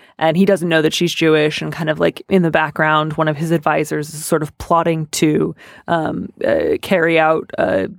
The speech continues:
like, a pogrom against all the Jews in the kingdom.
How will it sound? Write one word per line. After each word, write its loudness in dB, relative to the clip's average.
like, -2
a 2
pogrom -2
against -4
all 2
the 0
Jews 2
in -4
the -6
kingdom. -10